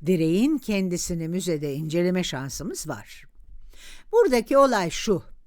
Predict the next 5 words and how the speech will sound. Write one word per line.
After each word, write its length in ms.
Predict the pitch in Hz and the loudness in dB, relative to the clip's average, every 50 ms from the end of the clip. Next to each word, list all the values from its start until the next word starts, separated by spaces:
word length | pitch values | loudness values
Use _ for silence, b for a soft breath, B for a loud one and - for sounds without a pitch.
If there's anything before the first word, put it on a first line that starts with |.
| - - - B B B B B B | -20 -20 -20 B B B B B B
Tlingit 540 | - - 262 277 330 339 302 226 202 - - | 0 2 4 4 4 4 2 2 0 -4 -4
topraklarına 680 | - 190 175 - - 160 165 - - 147 143 139 143 143 | -4 -4 -4 -2 -4 -4 -4 -4 -6 -8 -8 -6 -6 -8
sonradan 600 | - - 226 240 240 214 175 156 147 143 143 147 | -4 -2 0 0 0 0 0 -2 -4 -6 -6 -6
gelen 260 | 131 135 131 131 127 | -8 -8 -8 -8 -8
insanlar 760 | 131 135 147 123 - - 131 127 120 117 120 175 269 - - | -6 -6 -6 -6 -6 -8 -8 -8 -8 -8 -6 -8 -8 -8 -12